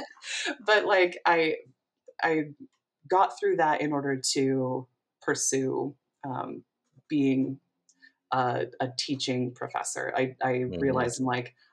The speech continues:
Speaker 1: "I can't have my job be tied to research. It's too precarious,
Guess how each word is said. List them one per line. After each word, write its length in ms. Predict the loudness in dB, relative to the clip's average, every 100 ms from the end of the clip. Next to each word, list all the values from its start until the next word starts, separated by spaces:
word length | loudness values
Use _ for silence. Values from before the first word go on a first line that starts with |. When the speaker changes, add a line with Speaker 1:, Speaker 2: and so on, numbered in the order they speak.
| _
Speaker 1:
"I 60 | -2
can't 240 | 0 -4
have 180 | 0 0
my 140 | -2
job 260 | -4 -6 -4
be 100 | -6
tied 280 | -6 -8 -8
to 100 | -6
research. 480 | -4 -4 -4 -6 -6
It's 440 | -8 -4 -4 -6 -12 _ _
too 140 | -2 0
precarious, 640 | 0 2 4 4 2 -2